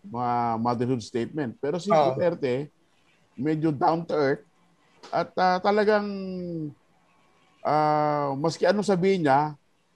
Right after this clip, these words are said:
Speaker 1: eh, madaling pinaniniwalaan ng mga tao. Pero after five years, eh, mukhang nakakilala na siya at nahubara na yung kanyang
Speaker 2: Mm.
Speaker 1: maskara. Kaya alam mo na puro sa bulaan lang na talagang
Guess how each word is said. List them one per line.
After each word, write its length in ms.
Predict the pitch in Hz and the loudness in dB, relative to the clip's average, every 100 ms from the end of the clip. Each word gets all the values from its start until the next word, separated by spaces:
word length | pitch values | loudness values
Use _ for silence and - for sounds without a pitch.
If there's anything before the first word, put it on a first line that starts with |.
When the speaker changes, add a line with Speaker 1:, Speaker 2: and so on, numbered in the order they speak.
| - | -4
Speaker 1:
eh, 100 | 190 | -2
madaling 760 | 190 180 190 190 185 180 175 175 - | -2 -2 0 -2 -2 -4 -6 -8 -4
pinaniniwalaan 760 | 165 165 165 160 156 143 139 143 | 0 2 2 4 6 6 6 4
ng 80 | |
mga 200 | 139 127 120 | 0 0 2
tao. 400 | 110 113 131 95 143 | 2 4 0 -2 -2
Pero 480 | 175 214 202 185 - _ _ _ _ - | 2 2 2 0 -6 _ _ _ _ 0
after 320 | 170 - 214 | 0 4 0
five 300 | 202 220 220 | 4 4 4
years, 400 | 147 143 160 147 | 4 4 4 0
eh, 320 | 131 160 180 175 | 2 4 4 -2
mukhang 380 | 170 180 175 | 0 2 4
nakakilala 500 | 165 160 160 165 160 | 6 4 4 4 4
na 120 | 165 160 | 2 -2
siya 340 | 135 127 147 - | 0 0 0 -2
at 180 | 127 - | -4 2
nahubara 480 | 143 151 135 160 | 4 4 4 4
na 320 | 214 247 139 123 _ _ _ _ | 6 6 4 0 _ _ _ _
yung 160 | - 135 | -8 2
kanyang 320 | 196 196 190 | 6 8 6
Speaker 2:
Mm. 60 | 151 | 6
Speaker 1:
maskara. 640 | 151 - 208 170 160 - - _ _ - | 2 4 4 6 4 2 -14 _ _ -8
Kaya 320 | 180 202 196 | 0 4 6
alam 160 | 196 | 6
mo 160 | 202 214 | 4 4
na 460 | 202 190 180 170 160 | 6 6 6 4 2
puro 180 | 165 175 | 0 0
sa 160 | 175 175 | 2 0
bulaan 480 | 135 143 151 135 147 | 2 6 6 6 4
lang 240 | 160 120 | 2 2
na 100 | 135 135 131 127 123 123 | -2 0 -2 -4 -6 -10
talagang 380 | 120 240 240 208 | -4 -2 -2 -4